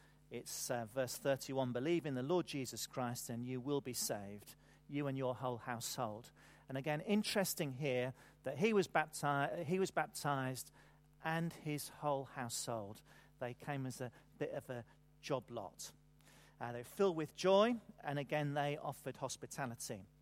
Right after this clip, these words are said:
Now, the imprisonment theme seems to be a bit of an ongoing thing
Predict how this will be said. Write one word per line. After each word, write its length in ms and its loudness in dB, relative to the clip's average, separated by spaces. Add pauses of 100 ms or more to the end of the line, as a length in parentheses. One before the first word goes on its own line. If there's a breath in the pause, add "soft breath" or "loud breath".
(420)
Now, 280 6 (640 loud breath)
the 120 8
imprisonment 1000 4 (380)
theme 480 8 (340 loud breath)
seems 640 4
to 180 2
be 280 4
a 220 6
bit 160 4
of 100 4
an 100 4
ongoing 800 4 (360 loud breath)
thing 320 6